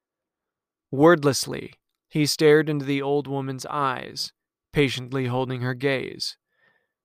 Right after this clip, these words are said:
He did not break their connection, even to flick his eyes in the direction of the leashed soldier at her side.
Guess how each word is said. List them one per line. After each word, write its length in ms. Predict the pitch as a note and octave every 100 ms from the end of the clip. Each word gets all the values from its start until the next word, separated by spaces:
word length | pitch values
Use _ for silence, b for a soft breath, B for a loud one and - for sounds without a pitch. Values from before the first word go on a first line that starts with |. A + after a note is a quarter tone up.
| _ _ _
He 140 | C#3+
did 180 | C3+ D3
not 220 | D3+ D#3+
break 440 | C#3 D3 F3 B3 -
their 160 | C3+
connection, 720 | B2+ C3 C3 B2+ - B2+ C3+ C#3+
even 340 | D3+ D#3 D3+ C#3
to 100 | D3
flick 320 | - D#3 C#3+
his 220 | D3+ C3+
eyes 500 | C#3+ D3 D3 B2+ B2
in 100 | B2+
the 80 | C3
direction 640 | B2 C3+ C#3 C3+ - C#3+
of 100 | C3+
the 100 | C#3
leashed 500 | C3+ C3+ C3 - -
soldier 600 | - - D3 D3 B2+ B2+
at 120 | B2 B2
her 120 | B2
side. 640 | - C#3+ C#3 - -